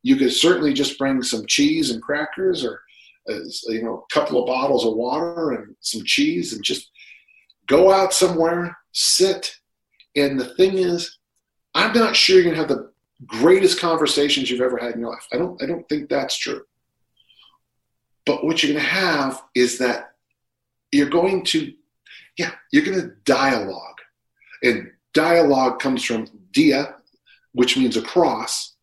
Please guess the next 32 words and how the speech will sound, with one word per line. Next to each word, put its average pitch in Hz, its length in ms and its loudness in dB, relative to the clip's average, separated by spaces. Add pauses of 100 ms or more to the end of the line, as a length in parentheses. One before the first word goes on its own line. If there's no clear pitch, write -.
(260)
and 110 120 -4
logos, 113 840 2
uh, 104 280 -8 (920)
uh, 104 220 -8
which 107 180 -4
is, - 300 -8
well, 95 340 -8
has 120 200 0
a 98 80 -8
million 113 440 2
meanings, 107 320 -8
but 113 140 -6 (420)
the 165 60 -2
study, 151 480 2
the, 107 360 -6
the - 80 -8
conver-, - 440 -2 (280)
it's 139 140 0
gonna 147 160 2
be 123 60 2
a, - 360 -6
a - 40 -4
conversation 185 800 2
that - 160 -14
cuts - 240 -4
across. - 720 -8 (460)
You're 135 140 4
gonna, 156 280 0 (240)
something 196 520 0
will 180 120 4
come 175 280 0
up, 170 180 0